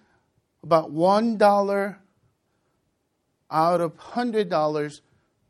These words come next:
sent for missions purpose. So only one dollar goes to the unreached people.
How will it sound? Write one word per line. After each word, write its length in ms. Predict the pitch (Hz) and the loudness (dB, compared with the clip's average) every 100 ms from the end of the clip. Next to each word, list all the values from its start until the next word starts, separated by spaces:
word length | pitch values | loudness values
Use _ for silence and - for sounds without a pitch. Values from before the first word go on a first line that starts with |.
| _ _ | _ _
sent 520 | - - 170 151 127 _ _ _ | -16 -4 -2 -2 -6 _ _ _
for 140 | - 143 | -8 -2
missions 540 | 135 185 185 196 175 | 0 0 -2 -8 -8
purpose. 580 | - 147 - 123 - - _ _ _ _ _ _ | -8 -10 -10 -18 -18 -20 _ _ _ _ _ _
So 120 | 151 | -6
only 380 | 175 202 196 185 | -6 -6 -8 -8
one 320 | 165 185 202 | -6 -6 -4
dollar 260 | 185 175 165 | -4 -2 -6
goes 380 | 151 139 131 | -6 -6 -8
to 160 | - 127 | -14 -12
the 180 | 123 104 | -12 -10
unreached 400 | 127 127 117 - | -10 -10 -14 -18
people. 320 | 107 104 | -20 -20